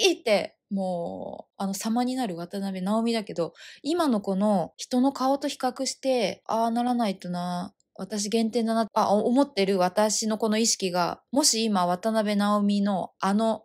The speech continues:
肉体の中に入り込んだら、私は一瞬であの渡辺直美をくすませる自信があると思ったんよ。確実にくすませるなと思った。もう一気にもう、なんていうの、渡辺直美感をなくさせれるわ、みたいな。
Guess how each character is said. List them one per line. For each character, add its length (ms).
肉 180
体 180
の 80
中 200
に 80
入 180
り 80
込 160
ん 60
だ 100
ら、 280
私 420
は 160
一 140
瞬 440
で 300
あ 100
の 140
渡 240
辺 240
直 240
美 100
を 60
く 180
す 160
ま 160
せ 160
る 80
自 140
信 220
が 60
あ 40
る 100
と 80
思 120
っ 40
た 140
ん 80
よ。 60
確 380
実 320
に 100
く 80
す 160
ま 140
せ 140
る 100
な 120
と 120
思 80
っ 100
た。 140
も 240
う 100
一 320
気 140
に 320
も 480
う、 40
な 120
ん 100
て 80
い 80
う 60
の、 180
渡 340
辺 280
直 260
美 140
感 180
を 60
な 220
く 100
さ 160
せ 160
れ 100
る 140
わ、 100
み 140
た 120
い 80
な。 60